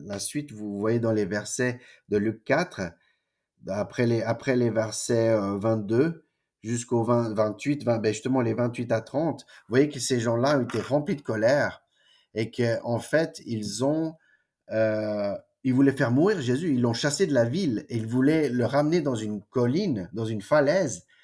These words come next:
pour le, pour le, pour le faire précipiter dans le vide. Ils voulaient faire mourir le Christ.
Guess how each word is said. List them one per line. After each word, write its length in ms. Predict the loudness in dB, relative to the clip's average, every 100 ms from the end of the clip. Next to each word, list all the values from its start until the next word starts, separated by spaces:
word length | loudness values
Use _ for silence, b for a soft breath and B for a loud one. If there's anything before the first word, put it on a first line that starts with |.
| b b _
pour 160 | 4
le, 320 | 6 6 2 0
pour 140 | 4
le, 380 | 4 6 4 2
pour 100 | 0
le 80 | 2
faire 180 | 0
précipiter 520 | 0 -6 -4 -2 0 2
dans 120 | 2
le 80 | 2
vide. 160 | 0
Ils 80 | -2
voulaient 280 | 2 2 2
faire 240 | -2 -2
mourir 440 | -2 0 0 0 0
le 120 | 0
Christ. 500 | 0 -4 -4 -6